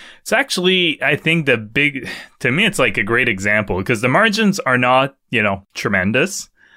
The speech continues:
but they're pretty stable. I mean, this company is just, I was, like, pulling it up on Stratosphere, and it's just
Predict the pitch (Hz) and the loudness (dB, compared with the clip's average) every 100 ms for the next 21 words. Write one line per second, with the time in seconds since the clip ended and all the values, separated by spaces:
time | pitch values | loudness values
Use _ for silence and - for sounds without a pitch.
0 | _ _ - 107 104 165 185 139 131 139 | _ _ -14 -8 0 2 2 0 0 0
1 | - 160 185 196 190 - 185 190 147 113 | 0 0 0 0 -4 0 2 2 2 4
2 | 110 120 120 120 117 123 - 147 190 180 | 4 2 2 0 0 -2 -2 -2 0 0
3 | 120 104 98 120 113 - - - 110 110 | 0 -2 -2 -2 -2 -4 -10 -4 -2 0
4 | 104 107 92 90 139 131 110 113 131 98 | 0 -2 -2 -2 0 0 2 0 0 -2
5 | 95 - 120 131 120 - 101 98 98 98 | -4 -2 0 0 -2 -4 -2 -2 -2 -2
6 | 98 98 98 - - 104 - - | -2 0 -2 -6 -10 -10 -10 -12